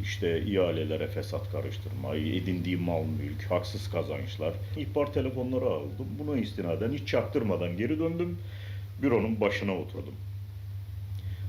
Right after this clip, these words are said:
Kasanın başına geçtim, işleri takip etmeye ve delil toplamaya başladım.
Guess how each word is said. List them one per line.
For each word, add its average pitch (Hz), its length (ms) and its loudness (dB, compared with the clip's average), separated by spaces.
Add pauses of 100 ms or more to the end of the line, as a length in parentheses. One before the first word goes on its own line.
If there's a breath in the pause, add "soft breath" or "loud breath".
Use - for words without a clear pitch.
Kasanın 117 440 4
başına 98 320 2
geçtim, 131 400 -2
işleri 107 340 0
takip 104 360 0
etmeye 123 320 -2
ve 107 200 0
delil 110 320 4
toplamaya 87 520 0
başladım. - 400 -6